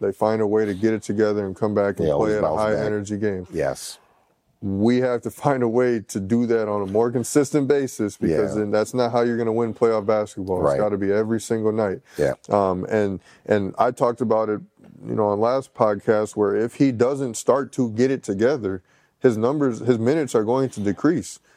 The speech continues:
Speaker 1: Nas' minutes are gonna go up, and Naz Reid's minutes are gonna go up, and Jaden McDaniels, they're not gonna allow him to just go out there and just saunter around and, "Oh, is Jaden gonna show up tonight?" No, they're not, they're not gonna allow that, and I really hope, I don't know what it's gonna be. We've talked about it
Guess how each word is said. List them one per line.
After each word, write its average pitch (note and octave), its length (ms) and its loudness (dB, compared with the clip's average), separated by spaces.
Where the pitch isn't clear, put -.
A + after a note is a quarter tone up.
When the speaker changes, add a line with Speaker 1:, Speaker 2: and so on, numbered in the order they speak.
Speaker 1:
Nas' B2+ 380 0
minutes D3 360 0
are D3 60 2
gonna C#3 180 0
go C3+ 260 0
up, C3 260 -4
and A2 120 -2
Naz A#2 280 2
Reid's B2 240 0
minutes A2+ 300 -2
are A#2 60 2
gonna A2 160 0
go G#2 260 2
up, G2 140 -2
and G2+ 160 -4
Jaden A2 200 2
McDaniels, A2 560 0
they're G#2 100 0
not A2 240 0
gonna A2+ 160 0
allow A#2 320 0
him G#2+ 180 -4
to G#2 120 -10
just G2 200 -2
go A2 220 4
out G#2 200 -2
there G#2+ 220 0
and F#2+ 80 -4
just G2+ 240 -2
saunter G#2+ 380 2
around G#2+ 320 0
and, F2+ 160 -6
"Oh, G#2 180 4
is F2+ 140 -4
Jaden A2+ 260 2
gonna G#2+ 160 0
show A#2+ 220 2
up A#2+ 160 -2
tonight?" F#2 360 -4
No, G#2 220 0
they're F#2+ 120 -4
not, G2+ 280 0
they're G2+ 120 -2
not G2+ 200 0
gonna F#2+ 200 -6
allow A2 240 2
that, F#2+ 220 -2
and F#2+ 120 -4
I F#2+ 60 0
really G#2+ 380 0
hope, A#2+ 260 0
I A2+ 80 0
don't A#2+ 100 -2
know A#2+ 80 0
what B2 220 0
it's A2+ 140 -8
gonna A#2 180 -2
be. C3+ 320 0
We've G#2+ 200 0
talked A#2+ 260 0
about A2+ 240 0
it G#2+ 140 -4